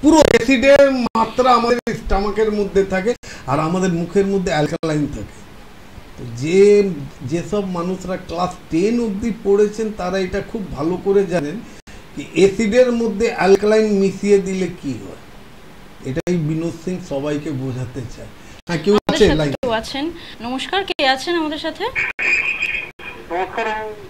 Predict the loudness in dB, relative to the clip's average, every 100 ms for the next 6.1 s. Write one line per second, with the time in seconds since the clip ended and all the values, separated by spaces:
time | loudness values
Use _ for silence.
0 | -14 -8 -4 -4 -4 -2 -2 -4 -6 -12
1 | -14 -16 -8 0 2 4 2 0 -2 -4
2 | -6 -6 -6 -6 -8 -6 -4 -2 -4 -10
3 | -20 -20 -20 -20 -6 -2 0 -2 -4 -4
4 | -6 -8 -8 -6 -6 -8 -10 -10 -10 -16
5 | -16 -4 -2 0 2 2 0 -4 -4 -4
6 | -4